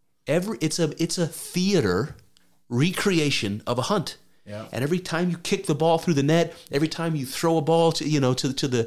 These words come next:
Speaker 1: to the wide receiver and he
Speaker 2: It's an
Speaker 1: scores a
Speaker 2: arrow
Speaker 1: touchdown,
Speaker 2: through the
Speaker 1: an
Speaker 2: lungs.
Speaker 1: arrow through the lungs, buddy.
Speaker 2: Yeah.
Speaker 1: And everybody goes wild.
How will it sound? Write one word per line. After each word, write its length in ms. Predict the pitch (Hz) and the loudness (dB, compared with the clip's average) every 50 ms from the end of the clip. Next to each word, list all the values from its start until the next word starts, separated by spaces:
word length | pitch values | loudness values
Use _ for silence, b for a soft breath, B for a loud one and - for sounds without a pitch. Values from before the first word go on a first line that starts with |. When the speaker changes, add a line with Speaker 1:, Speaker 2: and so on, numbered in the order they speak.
| B B B - | B B B -6
Speaker 1:
to 100 | - 147 | -4 -2
the 140 | 120 120 117 | 0 0 2
wide 240 | 127 143 156 175 165 | 2 2 2 2 2
receiver 440 | 160 143 - - 180 160 156 165 | 2 2 2 2 0 2 2 2
and 80 | 151 123 | 2 2
he 20 | 107 | 2
Speaker 2:
It's 100 | 104 - | 0 0
an 40 | - | 2
Speaker 1:
scores 220 | - 175 165 135 | 4 4 4 4
a 40 | 135 | 2
Speaker 2:
arrow 140 | - - 123 | 2 2 2
Speaker 1:
touchdown, 300 | 120 120 180 175 - 117 | 2 2 2 2 2 0
Speaker 2:
through 80 | 117 113 | -2 -4
the 80 | 113 120 | -4 -4
Speaker 1:
an 140 | 120 123 | -2 -2
Speaker 2:
lungs. 140 | 117 113 107 143 | -2 -2 0 2
Speaker 1:
arrow 260 | 151 156 165 160 156 | 4 6 6 6 4
through 140 | 151 - 143 | 2 2 2
the 80 | 143 143 | 2 4
lungs, 300 | 143 135 131 123 107 95 | 4 2 2 0 0 0
buddy. 320 | 113 110 107 110 107 - - 92 | 0 0 2 0 -2 -4 -8 -12
Speaker 2:
Yeah. 220 | 104 110 110 117 - - | -12 -12 -12 -12 -6 -2
Speaker 1:
And 100 | 127 165 | 0 2
everybody 300 | 185 208 208 214 214 240 | 2 2 2 0 0 2
goes 180 | 214 240 254 240 | 2 0 2 4
wild. 500 | 254 254 240 240 247 214 208 165 B | 2 2 2 2 2 2 2 0 B